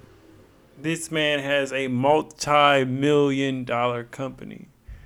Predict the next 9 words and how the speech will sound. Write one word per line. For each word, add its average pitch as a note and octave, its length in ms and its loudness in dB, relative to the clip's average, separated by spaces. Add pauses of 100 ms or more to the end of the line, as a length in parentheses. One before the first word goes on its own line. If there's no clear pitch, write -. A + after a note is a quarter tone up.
(380)
The D3+ 80 -8
grind G#3 340 6
never G#3 260 8
ends. - 640 4 (1600)
The - 80 -20
dream D#3+ 400 -6
is C#3 100 -14
never D3+ 240 -2
done. C#3+ 440 -6